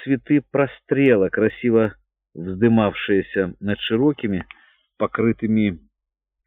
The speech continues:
ворсом листьями. В сушеном виде эти растения применялись от головной боли и женских недомоганий. Однако сейчас она просто любовалась ими. Затем она увидела альпийские астры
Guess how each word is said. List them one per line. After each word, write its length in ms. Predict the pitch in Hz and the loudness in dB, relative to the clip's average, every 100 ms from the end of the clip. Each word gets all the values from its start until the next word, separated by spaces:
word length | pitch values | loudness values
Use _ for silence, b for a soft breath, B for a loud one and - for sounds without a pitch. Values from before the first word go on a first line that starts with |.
| - | -16
ворсом 600 | 92 101 123 - 120 117 | -6 0 0 0 0 2
листьями. 600 | 110 90 - 85 80 71 _ _ _ _ | 0 -2 -8 -10 -10 -12 _ _ _ _
В 60 | |
сушеном 480 | - 113 - 135 131 | -10 -6 -2 0 0
виде 340 | 117 143 120 117 | -2 -2 0 0
эти 160 | - | 2
растения 840 | 113 117 - - - 160 107 87 - b b b _ | 2 2 -2 -6 0 2 2 -2 -6 b b b _
применялись 800 | 113 117 113 120 135 139 123 - | 0 2 2 0 -2 -4 -6 -10
от 140 | - 107 | -10 -4
головной 500 | 117 120 113 123 117 | 2 2 2 2 0
боли 460 | 107 143 139 117 - | 0 0 0 -2 -4
и 120 | 104 | -4
женских 540 | 98 139 120 - 113 | 0 0 0 -8 -6
недомоганий. 1000 | 123 113 117 117 120 104 110 87 80 80 B B B B - | -4 -2 0 0 -2 0 -2 -2 -4 -10 B B B B -10
Однако 380 | 95 131 - 110 - | 0 0 2 -4 -4
сейчас 480 | 110 - - 170 160 - - _ | -4 -2 0 0 0 -8 -20 _
она 260 | - 110 120 | -4 -2 -2
просто 420 | - 143 - 131 | 0 -2 -2 -2
любовалась 720 | 117 95 87 80 82 80 - | 0 0 -2 -2 -2 -4 -8
ими. 240 | 85 80 78 B B B B | -8 -8 -8 B B B B
Затем 280 | 107 - 123 | -6 0 2
она 160 | 107 107 | 4 4
увидела 420 | 101 98 101 95 | 2 2 4 4
альпийские 680 | 92 - 98 - - 92 - - | 2 -2 -4 -4 -6 -4 -4 -4
астры 600 | 110 143 - - 147 | -2 -2 -4 -2 -2